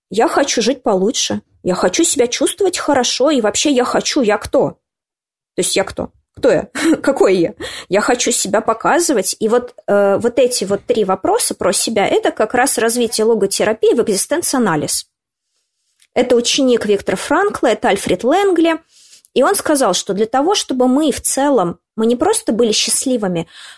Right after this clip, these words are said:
а мы чувствовали свою жизнь исполненной. То есть я хорошо живу, и я хочу это продолжать, и я что-то хорошее несу в мир, нам нужно четыре предпосылки.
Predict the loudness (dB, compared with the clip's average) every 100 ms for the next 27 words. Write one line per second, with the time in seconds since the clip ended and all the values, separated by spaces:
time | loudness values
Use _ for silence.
0 | _ -2 0 2 0 0 0 2 2 2
1 | 2 2 2 2 2 -2 -4 -8 -2 2
2 | 2 0 -2 -6 _ _ -4 -4 -6 -16
3 | -20 -20 _ -4 2 2 2 0 -4 -4
4 | 0 0 0 0 0 0 2 2 0 0
5 | 0 2 2 -2 0 0 0 -2 -4 0
6 | 0 2 2 0 0 0 0 0 0 0
7 | 2 2 0 0 -2 -2 -2 0 0 0
8 | 0 0 2 2 2 0 0 0 0 -2
9 | -2 -2 -2 -4 -10